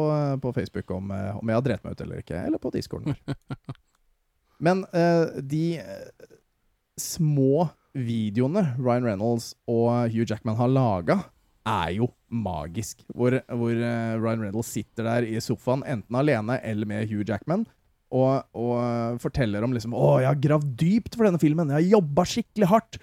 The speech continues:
Speaker 1: og jeg har ingenting. Men jeg hadde en idé", og så går Hugh Jackman i bakgrunnen bare, "Hey Hugh, do you wanna play Wolverine one more time?" "Yeah, sure." Og så bare går han opp trappa. Nydelig, fantastisk
Speaker 2: Ja, ja.
Speaker 1: sånn teaser-reklame.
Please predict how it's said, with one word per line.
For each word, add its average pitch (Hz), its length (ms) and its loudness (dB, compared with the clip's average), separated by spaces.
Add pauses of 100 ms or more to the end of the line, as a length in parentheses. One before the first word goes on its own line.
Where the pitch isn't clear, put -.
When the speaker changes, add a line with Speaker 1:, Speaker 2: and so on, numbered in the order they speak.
(160)
Speaker 1:
og - 120 2
jeg 170 140 8
har 208 240 8
ingenting. 214 320 4 (280)
Men - 120 2
jeg 170 80 10
hadde 202 320 6
en 208 140 4
idé", 247 180 6 (180)
og 143 120 -2
så 143 80 0
går 120 240 4
Hugh 120 180 4
Jackman 113 340 0
i 120 80 0
bakgrunnen 117 380 2
bare, - 80 -10 (420)
"Hey 202 220 6
Hugh, 220 380 6 (500)
do 139 60 6
you 170 100 8
wanna 220 220 6
play 190 280 6
Wolverine 202 520 4
one 233 160 2
more 240 160 0
time?" 247 340 2 (280)
"Yeah, 120 320 4
sure." 123 460 6
Og 120 120 0
så 117 60 -4
bare 123 140 4
går 120 140 2
han 104 80 -4
opp - 80 -8
trappa. 90 240 -6
Nydelig, 170 880 2 (300)
fantastisk - 840 -6
Speaker 2:
Ja, 151 220 -4
ja. - 80 -6
Speaker 1:
sånn 147 340 -6
teaser-reklame. 120 800 -4